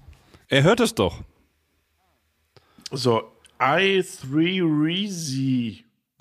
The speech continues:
Speaker 2: Keine Ahnung.
Speaker 1: I see Daisy.
Speaker 2: I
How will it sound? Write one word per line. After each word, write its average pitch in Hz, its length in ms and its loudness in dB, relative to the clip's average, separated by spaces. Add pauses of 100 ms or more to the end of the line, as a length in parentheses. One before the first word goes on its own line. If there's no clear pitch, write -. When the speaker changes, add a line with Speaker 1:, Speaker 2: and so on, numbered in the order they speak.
(920)
Speaker 2:
Keine 117 280 -2
Ahnung. 143 360 -4 (600)
Speaker 1:
I 147 160 2
see 160 220 2
Daisy. 127 640 2
Speaker 2:
I 156 760 -4